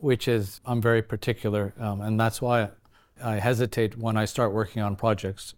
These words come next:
We only work with the best of the best. And so when I came across Alex and I heard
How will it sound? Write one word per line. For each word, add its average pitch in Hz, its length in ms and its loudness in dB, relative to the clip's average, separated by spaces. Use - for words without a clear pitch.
We 117 120 0
only 120 180 2
work 107 260 0
with 107 180 -4
the 98 60 -6
best 104 260 -2
of 104 60 -6
the 98 100 -2
best. 92 380 -4
And 120 100 -8
so 123 100 -2
when 110 160 0
I 113 120 4
came 117 240 -2
across 113 340 0
Alex 110 560 -2
and 104 320 0
I 104 200 -2
heard 107 320 0